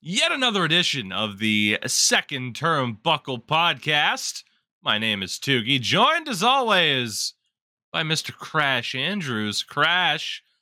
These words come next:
anything interesting happened this weekend in the world of wrestling?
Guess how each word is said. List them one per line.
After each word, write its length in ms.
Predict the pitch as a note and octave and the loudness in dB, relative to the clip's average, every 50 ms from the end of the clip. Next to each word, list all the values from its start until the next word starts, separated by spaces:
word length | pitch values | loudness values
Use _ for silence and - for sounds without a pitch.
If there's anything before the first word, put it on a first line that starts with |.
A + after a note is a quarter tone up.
| _ _ _ _ | _ _ _ _
anything 460 | - C#3+ D3+ D#3+ E3 - - E3+ D3+ | -4 -4 -2 -2 -4 -2 -2 0 0
interesting 540 | D#3 E3+ F3+ E3 - F3+ E3+ - - F3 D#3+ | 2 0 0 0 -2 -4 -4 -2 -2 -2 0
happened 400 | D#3 E3+ F3 F3+ - F#3 F3 F#3+ | 0 0 0 0 -2 -6 -6 -6
this 200 | F3+ F3+ - - | -6 -6 -4 -2
weekend 500 | - F3+ G3 F#3+ - - - G#3 G3+ F3+ - | 0 2 2 0 0 0 0 2 2 0 -2
in 80 | F#3+ | -6
the 100 | G3 G3 | -6 -4
world 320 | F#3+ F#3+ F#3 G3 G#3+ G3+ G#3 | -2 -2 0 0 2 2 2
of 60 | G3 | 2
wrestling? 540 | F#3+ G3 G#3 - - - - - G#3 - | 4 4 2 2 -2 -6 -16 -14 -12 -12